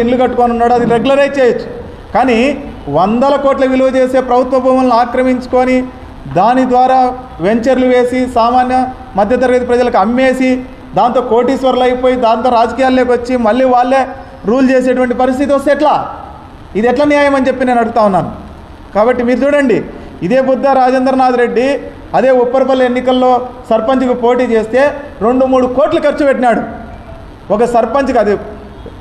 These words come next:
వెయ్యి రూపాయల ఓట్లు ఉండేటువంటి ఒక సర్పంచ్కి రెండు మూడు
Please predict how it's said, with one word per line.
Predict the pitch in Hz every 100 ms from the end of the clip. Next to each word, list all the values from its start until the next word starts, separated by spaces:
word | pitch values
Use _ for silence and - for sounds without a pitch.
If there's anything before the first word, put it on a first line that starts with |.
| 175
వెయ్యి | 240 254
రూపాయల | 262 269 247
ఓట్లు | 254 247
ఉండేటువంటి | 247 240 233 233
ఒక | 220 220
సర్పంచ్కి | 190 247 233 214 226 294 359 - - - - - -
రెండు | 196 247 247
మూడు | 247